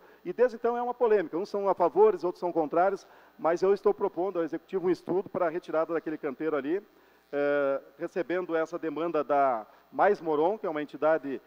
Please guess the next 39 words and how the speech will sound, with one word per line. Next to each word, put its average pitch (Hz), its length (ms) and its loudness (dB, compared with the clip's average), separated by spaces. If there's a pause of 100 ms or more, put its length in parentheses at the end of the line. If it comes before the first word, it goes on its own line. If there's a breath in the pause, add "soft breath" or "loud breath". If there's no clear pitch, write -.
(220 soft breath)
que 147 40 -10
representa 156 520 -2
os - 60 -20
comerciantes 156 520 -4
do - 80 -16
bai-, 147 280 0 (160)
da, 127 260 2
da 127 100 0
Rua 139 160 0
Moron, 147 320 -2
aqui 156 140 -10
em 135 40 -14
Passo 131 220 -10
Fundo. 208 260 -6 (800 soft breath)
E 147 180 -2
nós 165 200 0
já 170 120 2
estamos 175 300 -2
em - 20 -12
contato 160 360 0
aí 165 60 -4
com 170 80 -8
a 156 60 -6
Secretaria 151 340 -2
de 135 100 -6
Obras, 180 420 2
também 151 240 -4
com 160 80 -6
a 151 40 -4
Secretaria, 143 760 -2 (440 loud breath)
é, 123 560 -2 (720)
de 139 100 -4
Trânsito, 165 500 0
que - 120 -8
é 139 140 0 (640)
quem 151 80 -4
cuida 185 300 -2
dessa 139 260 -2
parte, 170 300 2